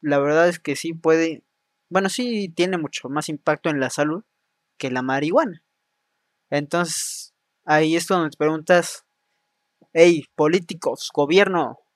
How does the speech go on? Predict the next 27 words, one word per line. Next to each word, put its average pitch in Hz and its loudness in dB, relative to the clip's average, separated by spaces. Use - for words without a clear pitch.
¿por - -4
qué 165 -2
no 175 0
se 160 2
hace 170 2
desde 165 2
antes?". 165 -6
Pues 135 -6
yo 139 -2
creo 156 4
que 160 0
ahí 156 2
hay 160 2
algo 156 6
que, 143 -4
pues, - -4
palancas 180 4
de 135 -6
personas 151 -4
en 151 -2
poderes 170 6
altos 165 4
de, 135 0
en 147 -10
cuanto 139 -4
al 135 -4
narcomenudeo, 147 0